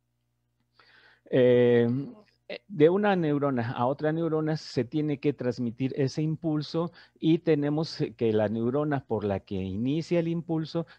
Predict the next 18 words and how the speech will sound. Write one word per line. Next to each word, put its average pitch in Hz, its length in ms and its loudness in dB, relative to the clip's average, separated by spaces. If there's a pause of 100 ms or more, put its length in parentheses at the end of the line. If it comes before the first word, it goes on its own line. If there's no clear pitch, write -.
tiene 151 200 0
una 156 200 0
terminal 135 500 0
presináptica, 143 1120 -4 (800)
donde, 160 720 0
eh, 117 420 2
se 143 480 2
introduce 151 1080 0
en 113 180 -2
la 113 80 0
indadu-, 110 520 -2
en 110 160 -6
hendidura 113 520 -2
sináptica 165 720 -4 (380)
y 180 320 2
no 170 260 2
hacen 165 380 0
contacto, 165 640 0